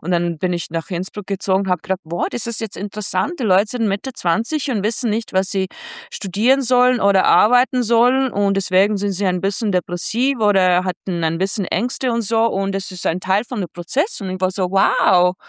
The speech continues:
gut für die Menschen.“ <laughs> Und dann hab ich das langsam auch ein bisschen gelernt, weil natürlich in den ersten Jahren hab ich diesen großen Druck gespürt. Mir ist diese Möglichkeit gegeben geworden und ich muss diese Möglichkeit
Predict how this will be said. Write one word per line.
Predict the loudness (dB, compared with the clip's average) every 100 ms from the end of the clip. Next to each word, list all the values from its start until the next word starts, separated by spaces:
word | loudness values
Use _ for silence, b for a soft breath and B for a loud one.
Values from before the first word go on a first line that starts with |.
| B B B B B B
gut | -2 -2 0
für | -2
die | 0
Menschen.“ | 2 0 -2 -6 -4 -4 -4
<laughs> | -8 -18 _ _ _ -20 _ -16 -14 B B B
Und | -2 0
dann | 2 2
hab | 2
ich | 0
das | -2 0
langsam | 0 2 0 2
auch | 2 2
ein | 0 0
bisschen | -2 0 0
gelernt, | 2 4 2 0
weil | -2
natürlich | -2 -2 -2 -2
in | -2
den | 0
ersten | 0 0 -2 -2
Jahren | 0 2 0 0
hab | -2 -4
ich | -6
diesen | -8 -4 -4 B B B _ _
großen | -2 0 0 0 -2 -2
Druck | -2 -2 -2 _ -6
gespürt. | -4 -4 -4 0 0 0 -4 -16 _ _ _ _
Mir | 0 2 0
ist | -4 -4
diese | -4 -2 -4 0
Möglichkeit | 0 0 -2 -6 0 0 0
gegeben | -6 -8 -4 0 0
geworden | 0 0 4 4 4 0 -4 -4
und | -6 -4
ich | -8 -2
muss | -2 -2 -4
diese | -4 -2 -4 -4 _
Möglichkeit | -2 0 -2 -4 -2 -2